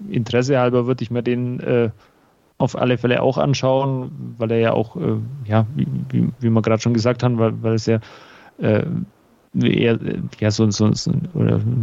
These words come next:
äh, jetzt zumindest mal zwei Filme sind, aber v-, vielleicht dann auch eine, eine Trilogie wird. Und, ähm, ja, also wie gesagt, fand, fand ich nicht uninteressant, ähm, aber hat mich jetzt nicht,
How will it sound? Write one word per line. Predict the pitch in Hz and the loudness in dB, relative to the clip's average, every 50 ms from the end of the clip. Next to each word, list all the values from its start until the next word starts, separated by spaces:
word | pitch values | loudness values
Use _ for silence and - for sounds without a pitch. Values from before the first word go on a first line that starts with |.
| 117 127 127 135 - 208 | -2 -2 -4 -4 -2 0
äh, | 147 107 101 101 104 - - - | 2 2 2 2 -2 -6 -8 -4
jetzt | 220 170 139 - - - - | 0 0 0 0 -2 -8 -6
zumindest | - - 107 113 107 - | -2 0 0 0 2 0
mal | 107 104 | 0 0
zwei | 104 - 107 104 120 127 | 0 0 2 2 2 2
Filme | 127 143 131 127 120 | 2 2 2 2 2
sind, | 113 127 120 | 2 2 2
aber | 110 107 113 107 | 2 2 0 0
v-, | - 113 - - 113 113 - - 135 - | -2 -4 -4 -4 -6 -6 -8 -10 -10 -6
vielleicht | - 110 107 107 98 - | -2 0 0 0 0 0
dann | 117 110 | 0 2
auch | 107 101 95 | 2 2 2
eine, | 110 117 | 0 0
eine | 117 - - - 120 120 113 | 0 -2 -2 0 0 0 0
Trilogie | 117 - - 120 117 117 110 - 131 139 139 | -2 -2 0 0 2 2 2 0 0 2 2
wird. | 143 139 135 - - - - - - - - - - _ _ - | 2 2 0 -2 -6 -20 -20 -20 -20 -20 -20 -20 -20 _ _ -4
Und, | 131 120 113 113 113 113 110 123 117 110 - - | 0 2 2 4 4 2 0 -2 -4 -6 -6 -4
ähm, | - - 110 110 110 110 110 110 113 113 - - 190 185 - - - - - - - | 0 0 2 2 2 2 2 0 -2 -4 -4 -6 -8 -12 -14 -14 -18 -20 -20 -14 -6
ja, | - 104 98 107 110 - - _ _ _ - - | 0 2 2 2 2 0 -4 _ _ _ -12 -8
also | - - 123 117 117 117 | -4 0 0 2 2 2
wie | 131 131 | 2 2
gesagt, | 127 117 113 123 131 127 - - | 2 2 2 0 0 -2 -6 -8
fand, | - - 120 123 135 131 - | -4 -2 -2 -2 -2 -4 -2
fand | 127 131 139 127 | 0 0 2 0
ich | - - | 0 0
nicht | 135 131 - - | 0 -2 -2 -2
uninteressant, | - 143 147 147 135 135 135 131 - - 127 127 131 123 - - | -2 0 2 2 2 2 0 0 2 2 2 2 0 -2 -4 -6
ähm, | - - 113 113 117 117 113 117 113 - | -4 -2 0 0 0 0 0 -2 -4 -4
aber | - 120 113 110 104 | 0 2 2 2 2
hat | 110 117 - | 2 0 0
mich | 127 120 113 - | -2 -2 -2 -2
jetzt | 120 110 - - | -2 -2 -4 -4
nicht, | 123 120 110 - - - - - | -4 -4 -4 -4 -10 -18 -20 -20